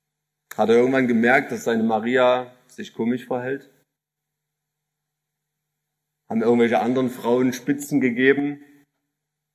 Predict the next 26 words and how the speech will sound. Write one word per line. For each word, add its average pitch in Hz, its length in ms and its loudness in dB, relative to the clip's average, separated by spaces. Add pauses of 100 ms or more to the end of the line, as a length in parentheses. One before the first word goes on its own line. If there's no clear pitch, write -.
(680)
Haben 107 160 -4
gesagt, 110 640 -2 (720)
"Bei 98 120 -6
der 98 80 -2
Maria 123 380 4
ist 110 120 0
was 110 160 -2
im 107 140 -2
Busch, 139 240 0
Josef, 113 360 -2
was 101 120 -10
ist 117 160 -8
denn 123 60 -2
mit 113 100 -2
deiner 113 200 -4
Verlobten 120 480 -4
los?" 104 300 -6 (2250)
Da 85 100 -6
ist 98 80 -6
irgendwas 110 300 -2
nicht 107 200 -12
richtig. 101 460 -12 (2500)
Es - 100 -12
erwies 135 380 -4
sich - 220 -10
aber. 95 340 -12